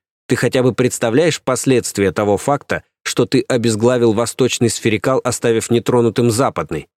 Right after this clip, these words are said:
Ты, как блюститель равновесия, не ощущаешь разве, насколько искажены сейчас все сферы бытия подлунья и накренилась чаша весов?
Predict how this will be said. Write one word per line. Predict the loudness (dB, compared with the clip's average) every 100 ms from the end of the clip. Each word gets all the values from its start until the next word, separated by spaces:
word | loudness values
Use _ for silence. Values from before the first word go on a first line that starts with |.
| _
Ты, | -2 0
как | 2 0
блюститель | 2 2 2 -2 0 2
равновесия, | 2 2 2 2 2 0 2
не | 2
ощущаешь | 2 0 0 2 2 2
разве, | 0 2 2
насколько | 2 0 2 0 2
искажены | 0 0 0 0 2 4 2
сейчас | 0 -2 -2 -4
все | 0 0
сферы | 0 0 0 2
бытия | 0 2 4 2
подлунья | 0 2 4 6 4 -2 -14 -10 0
и | 2
накренилась | 2 2 4 4 4 2
чаша | 0 0 0 0
весов? | 0 0 -4 -6